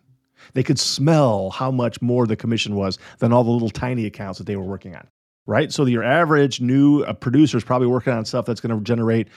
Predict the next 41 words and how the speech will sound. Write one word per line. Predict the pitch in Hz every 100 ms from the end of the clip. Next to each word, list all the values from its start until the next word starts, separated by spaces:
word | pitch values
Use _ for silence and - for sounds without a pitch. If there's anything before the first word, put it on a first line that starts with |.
| - -
know, |
five | 110 110 117
hundred | 107 113
dollars | 104 104 98
of |
commission | 101 104 92 107
or | 101
a | 107
thousand | - 113 113 113 101 98
or |
maybe | 95 113 110
fifteen | - 120 -
hundred | 104 117 107
dollars | 110 110 107 98
or | 98 - - _
two | 143
thousand. | 127 120 117 98 87 - -
I | 131
want | 160 170 156
them | 143
to | 139
kinda | 127 120 113
get | 101 113 127
a |
feel | - - 131 117
for | 110
what | 107 110
it's | -
like | 110 113
to | 113
work | 104 120
on | 110
something | 104 113 104
that's | 95 -
forty | - 120 113
or | 104
fifty | 113 113
thousand | 101 107 107 104
dollars | 98 101 95
of | 85
commission. | 101 104 -